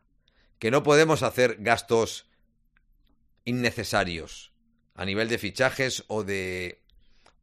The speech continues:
o de fichas de jugadores, como hicimos en la temporada dieciséis diecisiete.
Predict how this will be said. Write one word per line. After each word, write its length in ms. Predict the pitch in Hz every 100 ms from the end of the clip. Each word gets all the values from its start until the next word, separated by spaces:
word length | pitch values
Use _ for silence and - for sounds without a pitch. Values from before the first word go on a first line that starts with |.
| -
o 100 | 101
de 320 | 98 98 - _ _ _ _ _ _ _ _
fichas 440 | - 143 143 104
de 60 | 80
jugadores, 760 | - 82 76 80 76 71 - _ _ _ _ _ _ _
como 200 | 101 98
hicimos 480 | 92 113 127 123 -
en 100 | 92
la 100 | 95
temporada 480 | 92 87 90 101 110
dieciséis 420 | 101 92 87 87 82
diecisiete. 580 | 82 - - - -